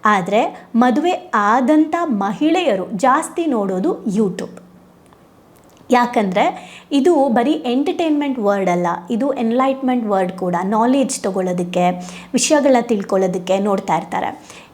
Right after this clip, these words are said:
ಯಾಕೆ ಇದನ್ನ ಹೇಳ್ತಾ ಇದ್ದೀನಿ ಅಂದ್ರೆ, ಎಷ್ಟೋ ಜನ ಹೆಣ್ಮಕ್ಳಲ್ಲಿ ಎಷ್ಟೊಂದು ಟ್ಯಾಲೆಂಟ್ ಇದ್ರೂ ಸಹ, "ನನ್ ಕೈಲಿ ಏನೂ ಮಾಡೋಕ್ಕಾಗ್ತಾ ಇಲ್ಲ" ಅನ್ಕೊಂಡು ಆ ಪರಿಸ್ಥಿತಿಗಳನ್ನ ತ-, ಏನು ಪದೇ ಪದೇ ಥಿಂಕ್ ಮಾಡಿ, ಮಾಡಿ, ಮಾಡಿ ಅವರ ಹವ್ಯಾಸಗಳನ್ನ ಬಿಟ್ಬಿಟ್ಟಿರ್ತಾರೆ.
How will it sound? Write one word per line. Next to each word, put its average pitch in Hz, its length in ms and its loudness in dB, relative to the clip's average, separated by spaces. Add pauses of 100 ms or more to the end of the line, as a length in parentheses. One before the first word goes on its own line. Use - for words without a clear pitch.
(120)
ಯಾಕೆ 302 320 4
ಇದನ್ನ 294 160 4
ಹೇಳ್ತಾ 214 380 2
ಇದ್ದೀನಿ 190 260 0
ಅಂದ್ರೆ, 185 320 0
ಎಷ್ಟೋ 311 680 2
ಜನ 302 280 2
ಹೆಣ್ಮಕ್ಳಲ್ಲಿ 196 720 -2
ಎಷ್ಟೊಂದು 311 800 2
ಟ್ಯಾಲೆಂಟ್ 208 420 2
ಇದ್ರೂ 190 260 0
ಸಹ, 190 240 -2 (720)
"ನನ್ 285 180 6
ಕೈಲಿ 294 280 4
ಏನೂ 311 160 6
ಮಾಡೋಕ್ಕಾಗ್ತಾ 226 760 2
ಇಲ್ಲ" 240 240 2
ಅನ್ಕೊಂಡು 185 520 -2
ಆ 190 120 4
ಪರಿಸ್ಥಿತಿಗಳನ್ನ 226 920 0 (540)
ತ-, 233 260 2
ಏನು 240 220 6
ಪದೇ 247 320 2
ಪದೇ 233 260 2
ಥಿಂಕ್ 233 340 -2
ಮಾಡಿ, 208 300 0
ಮಾಡಿ, 190 300 -2
ಮಾಡಿ 185 280 -2
ಅವರ 226 320 2 (160)
ಹವ್ಯಾಸಗಳನ್ನ 196 840 -4 (340)
ಬಿಟ್ಬಿಟ್ಟಿರ್ತಾರೆ. 180 760 -4